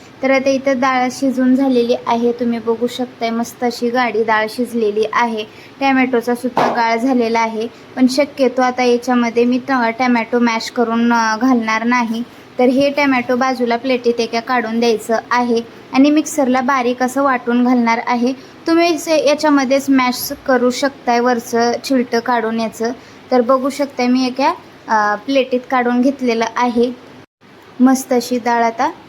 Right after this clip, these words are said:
घोटून घ्यायची आहे, एकजीव करून घ्यायची आहे किंवा मॅश करून घ्यायची आहे म्हणू शकताय. चवीनुसार थोडंसं मीठ टाकून घ्यायचं आहे. मीठ थोडंसं बेतानंच टाका, डाळ शिजते वेळेसुद्धा आपण याच्यामध्ये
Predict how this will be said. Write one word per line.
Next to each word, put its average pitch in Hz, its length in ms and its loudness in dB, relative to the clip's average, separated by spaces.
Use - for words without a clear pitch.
घोटून 240 400 2
घ्यायची 240 380 2
आहे, 233 320 0
एकजीव 247 380 2
करून 240 340 2
घ्यायची 233 360 2
आहे 226 240 0
किंवा 240 280 -2
मॅश 240 320 -2
करून 233 340 -2
घ्यायची 226 340 -2
आहे 220 220 -4
म्हणू 220 240 -6
शकताय. 226 420 -6
चवीनुसार 254 720 2
थोडंसं 247 340 2
मीठ 247 280 2
टाकून 233 340 0
घ्यायचं 233 320 2
आहे. 226 220 0
मीठ 285 220 2
थोडंसं 269 400 0
बेतानंच 240 540 0
टाका, 240 260 -2
डाळ 233 260 0
शिजते 254 400 -4
वेळेसुद्धा 226 540 -2
आपण 226 260 -4
याच्यामध्ये 220 520 -6